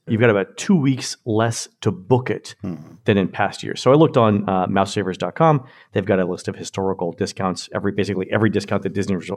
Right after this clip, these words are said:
Speaker 1: released this decade, including the details and when the offer was released.
Speaker 2: Mm-hmm.
Speaker 1: Disney's cutting back on how long you've got to book these. So when you combine that with the free dining offer,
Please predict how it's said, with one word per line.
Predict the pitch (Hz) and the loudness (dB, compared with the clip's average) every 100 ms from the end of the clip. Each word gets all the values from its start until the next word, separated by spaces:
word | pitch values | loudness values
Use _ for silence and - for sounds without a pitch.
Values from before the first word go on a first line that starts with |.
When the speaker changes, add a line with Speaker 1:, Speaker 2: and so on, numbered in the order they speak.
| - | -8
Speaker 1:
released | 98 90 95 - - _ _ _ - | -6 -4 -4 -8 -20 _ _ _ -4
this | 98 92 | -4 -4
decade, | 87 98 101 95 92 _ _ _ - | -2 -2 0 -2 -4 _ _ _ -4
including | 113 - 107 98 | -4 0 0 2
the | 92 | 0
details | 82 98 - 95 90 85 - - | -2 -4 -2 -2 -2 -4 -12 -8
and | 101 92 90 | -6 -4 -4
when | 92 | -2
the | 90 - | -4 -4
offer | 85 - 98 | -8 -8 -10
was | 87 | -8
released. | 104 147 160 - - | 0 2 2 -2 -8
Speaker 2:
Mm-hmm. | 107 92 90 _ - | -8 -8 -16 _ -2
Speaker 1:
Disney's | 113 139 - - - | 4 4 2 -4 -6
cutting | 123 120 104 | 2 4 4
back | 107 110 101 | 2 2 -2
on | |
how | 92 - 113 | -4 0 0
long | 107 107 95 | 4 4 2
you've | 95 - | 0 0
got | 98 90 | -2 0
to | 98 | -6
book | 85 104 - | -4 -4 -4
these. | - - - - - | -12 -12 -18 -20 -2
So | - | 6
when | 143 | 6
you | 151 | 6
combine | 147 131 202 254 | 4 4 4 2
that | 240 | 2
with | 131 | 0
the | - | -2
free | - 139 | -6 -8
dining | 151 123 98 80 | -4 -4 -2 -4
offer, | 82 82 | -6 -10